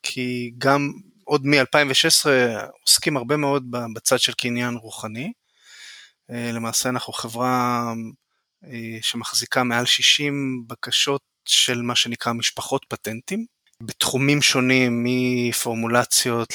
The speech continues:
לתהליכי ייצור, לדברים נוספים, ובמובן הזה אנחנו מאוד מאוד, אה, שונים, כי,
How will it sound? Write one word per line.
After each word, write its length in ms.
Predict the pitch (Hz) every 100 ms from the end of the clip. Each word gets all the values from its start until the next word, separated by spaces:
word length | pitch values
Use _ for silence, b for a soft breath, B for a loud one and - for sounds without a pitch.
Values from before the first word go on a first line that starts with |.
| -
לתהליכי 920 | 113 113 113 113 113 113 117 - 127
ייצור, 840 | 117 - - 123 120 117 113 110 107 110 113 117 117 B B B B B B _
לדברים 380 | - 120 135
נוספים, 720 | 139 127 120 - 131 151 175 190 _ _ _ _ _ _ _ _ -
ובמובן 580 | 147 135 127 127 120 147
הזה 160 | 135 135
אנחנו 240 | 123 -
מאוד 360 | 117 117 135 123
מאוד, 240 | 120 120 113
אה, 300 | 113 117 117 110 B B B B
שונים, 500 | - - 127 156 185
כי, 720 | 175 - 135 127 127 120 120